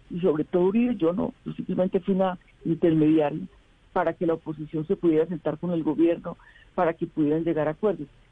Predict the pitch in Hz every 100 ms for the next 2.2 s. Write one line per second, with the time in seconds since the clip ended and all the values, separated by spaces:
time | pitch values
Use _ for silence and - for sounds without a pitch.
0 | _ - 180 180 160 - 175 202 247 247
1 | - 185 185 - 220 240 220 - 160 147
2 | - 277